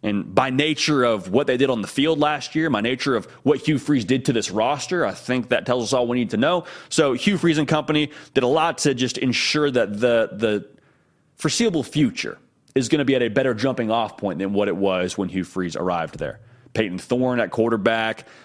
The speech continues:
They're in the hunt for a couple other playmakers, it sounds like. They added, uh, Hudson from Ohio State, a wide receiver, like, they, uh,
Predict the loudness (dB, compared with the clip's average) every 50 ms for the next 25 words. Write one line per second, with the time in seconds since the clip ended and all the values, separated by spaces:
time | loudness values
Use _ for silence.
0 | _ _ -4 -2 0 0 2 2 0 0 0 0 -2 -2 -2 -2 -2 0 2 2
1 | 0 2 2 0 0 0 -2 -2 0 0 0 2 0 0 -2 0 -2 -2 0 0
2 | -2 0 0 0 0 0 -2 2 4 4 4 4 4 0 0 0 0 2 2 0
3 | -4 -6 -4 -4 -2 -2 -2 -2 -4 -4 -2 0 0 0 0 0 -2 -2 0 -2
4 | -2 -2 -2 -2 0 0 -2 -2 -4 -6 -8 -12 -6 -4 -2 -2 -2 -2 -4 -6
5 | -2 0 0 0 2 2 2 0 0 -2 0 0 2 2 4 2 2 2 0 0
6 | 0 0 0 0 -2 -2